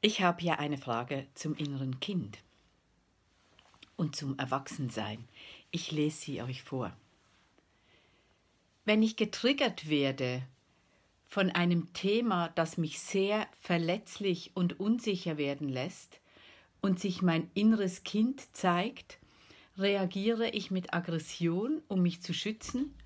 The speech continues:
oder ich spüre Scham und verstumme.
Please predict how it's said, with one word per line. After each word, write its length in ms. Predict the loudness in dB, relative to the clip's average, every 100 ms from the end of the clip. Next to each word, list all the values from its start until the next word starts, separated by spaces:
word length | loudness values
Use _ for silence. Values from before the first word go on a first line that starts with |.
| -20 -20 -20 -20 _ 0
oder 320 | 2 4 2
ich 200 | 0 -4
spüre 880 | -6 -10 _ -4 0 0 0 0 -2
Scham 800 | -4 -4 2 4 4 4 2 -2 -6 _ _ _
und 180 | 0 0
verstumme. 680 | -2 -4 -2 -2 -2 -6